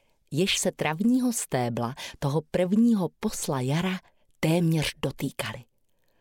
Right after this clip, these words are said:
Nozdry patřily černému čumáku, čumák štíhlé hlavě s elegantní bílou lisinkou a hlava psovi. Borderákovi, abychom byli konkrétní. Jmenoval se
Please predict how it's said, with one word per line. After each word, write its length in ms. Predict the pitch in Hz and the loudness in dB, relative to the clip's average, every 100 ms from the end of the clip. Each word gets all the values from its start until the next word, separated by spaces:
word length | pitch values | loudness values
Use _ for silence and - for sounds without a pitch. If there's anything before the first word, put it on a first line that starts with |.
| _ _ _ _ - | _ _ _ _ -2
Nozdry 600 | 143 143 131 120 135 156 | 2 4 2 0 -2 -2
patřily 420 | 165 156 - 180 | -2 -2 0 2
černému 520 | - 143 139 165 160 | 0 -2 0 0 0
čumáku, 680 | 120 - 123 85 101 - - _ _ - - - | -2 -2 -2 -2 -6 -10 -12 _ _ -12 -12 -4
čumák 400 | - 185 175 165 - - | 2 2 2 -2 -6 -2
štíhlé 560 | - - 190 165 147 | -2 0 0 2 2
hlavě 440 | 120 127 123 147 156 - | 2 0 0 0 -2 -2
s 140 | - | -2
elegantní 580 | 156 147 143 135 - 147 | 0 2 2 0 2 0
bílou 320 | 131 143 131 | 2 0 0
lisinkou 720 | 120 120 - 123 - 135 160 214 _ _ _ - | 0 -2 -4 -4 -2 -2 -2 -4 _ _ _ -8
a 80 | |
hlava 600 | 107 110 135 180 170 147 139 _ _ - | -6 -2 0 2 2 0 -4 _ _ -4
psovi. 560 | - - 131 131 113 - _ _ _ _ _ _ _ _ - | 0 2 0 -2 -6 -10 _ _ _ _ _ _ _ _ 0
Borderákovi, 960 | 214 294 269 170 131 - 127 - - - - - - | 2 4 2 2 0 -2 -4 -4 -4 -8 -12 -10 -6
abychom 580 | 127 151 147 208 220 | 0 0 0 2 2
byli 200 | 147 139 | 4 0
konkrétní. 680 | - 202 170 - - - - - _ _ _ _ - - - | 2 0 0 -4 -6 -10 -12 -14 _ _ _ _ -14 -8 0
Jmenoval 460 | 185 180 180 180 | 2 2 2 2
se 260 | 175 - | 0 0